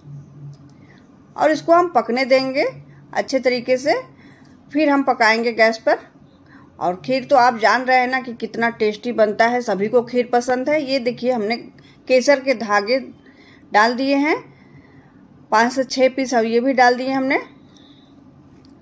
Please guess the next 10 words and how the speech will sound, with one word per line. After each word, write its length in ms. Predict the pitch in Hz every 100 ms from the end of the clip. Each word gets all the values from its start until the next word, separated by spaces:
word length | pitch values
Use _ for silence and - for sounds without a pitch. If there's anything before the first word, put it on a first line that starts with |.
| - - - -
फिर 100 | 285
इसके 200 | 277 285
बाद 260 | 269 277 262
हम 140 | 254
इसको, 300 | 247 - 302 453 - _ - _ - - -
इसमें 400 | 214 240 320 -
किशमिश 380 | 240 208 240 240
डालेंगे 460 | 240 247 254 277 466 - - _ - _ - - _ - - _ - - - - - - - - - - -
और 200 | 214 240
काजू, 440 | 233 208 185 247